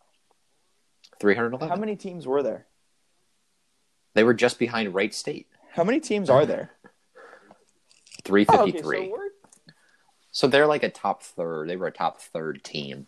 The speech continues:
Speaker 2: And we
Speaker 1: That's
Speaker 2: were
Speaker 1: good.
Speaker 2: a bottom third team.
Speaker 1: Yeah.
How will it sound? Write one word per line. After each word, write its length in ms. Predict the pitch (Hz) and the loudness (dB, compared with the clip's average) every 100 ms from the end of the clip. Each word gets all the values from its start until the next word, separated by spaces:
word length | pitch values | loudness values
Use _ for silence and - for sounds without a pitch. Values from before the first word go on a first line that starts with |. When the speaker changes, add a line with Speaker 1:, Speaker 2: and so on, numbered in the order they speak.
| - | -14
Speaker 2:
And 120 | 151 | -8
we 100 | 156 | -2
Speaker 1:
That's 120 | 160 | 0
Speaker 2:
were 40 | 151 | 0
Speaker 1:
good. 80 | |
Speaker 2:
a 20 | 139 | 0
bottom 300 | 120 101 101 | -2 -2 -8
third 260 | 85 82 _ | -16 -18 _
team. 220 | 80 - _ _ _ _ _ _ _ _ _ _ _ _ _ _ _ _ _ _ - | -20 -20 _ _ _ _ _ _ _ _ _ _ _ _ _ _ _ _ _ _ -16
Speaker 1:
Yeah. 220 | 123 - | -14 -14